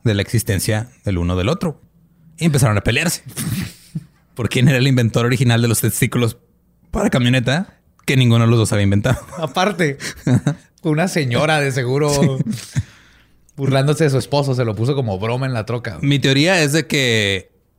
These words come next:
Speaker 1: alguien, o sea, los prim-, la primera vez que alguien le colgó unos huevos a su camioneta atrás,
Speaker 2: Perdió una apuesta.
Speaker 1: era,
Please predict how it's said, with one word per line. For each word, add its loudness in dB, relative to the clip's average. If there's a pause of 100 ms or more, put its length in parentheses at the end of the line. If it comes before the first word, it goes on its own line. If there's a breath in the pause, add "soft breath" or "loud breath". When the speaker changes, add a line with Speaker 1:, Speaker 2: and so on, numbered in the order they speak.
(220)
Speaker 1:
alguien, 2
o 0
sea, 2
los 0
prim-, 0
la 0
primera 2
vez 2
que 0
alguien 0
le -2
colgó 2
unos 2
huevos 2
a 0
su -2
camioneta 0
atrás, -4
Speaker 2:
Perdió -2
una -2
apuesta. -10
Speaker 1:
era, 2